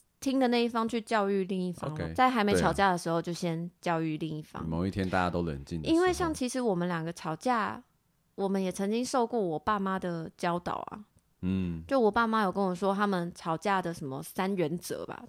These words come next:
Speaker 1: 但他们的原则跟我们不一样啦。他们第一个是说什么绝不吵隔夜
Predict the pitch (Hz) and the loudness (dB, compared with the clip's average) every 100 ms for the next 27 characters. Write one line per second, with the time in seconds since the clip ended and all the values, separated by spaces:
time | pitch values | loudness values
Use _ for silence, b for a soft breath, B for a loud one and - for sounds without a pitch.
0 | - 285 269 269 226 196 190 190 202 190 | 0 2 4 4 4 2 2 0 0 0
1 | 190 190 175 160 135 214 220 220 214 196 | 0 0 0 -2 -2 0 0 0 0 0
2 | 185 202 196 190 180 139 - b b b | 0 -2 -2 -4 -4 -6 -8 b b b
3 | - 196 240 208 160 - 151 175 170 | 2 4 4 0 -4 -2 -2 2 0